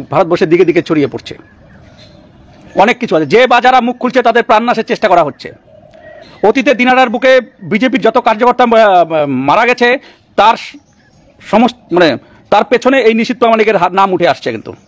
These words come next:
দলের লোককে খুন করিয়ে তৃণমূল কংগ্রেসের, তৃণমূল কংগ্রেসের হাত শক্ত,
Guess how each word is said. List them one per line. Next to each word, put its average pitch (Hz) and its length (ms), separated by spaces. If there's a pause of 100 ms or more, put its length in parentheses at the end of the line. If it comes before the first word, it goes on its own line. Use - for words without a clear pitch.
(680)
দলের 233 360
লোককে 262 260
খুন 247 220
করিয়ে 247 300 (400)
তৃণমূল 277 320
কংগ্রেসের, 277 460 (1200)
তৃণমূল 254 300
কংগ্রেসের 240 460
হাত 175 200
শক্ত, - 260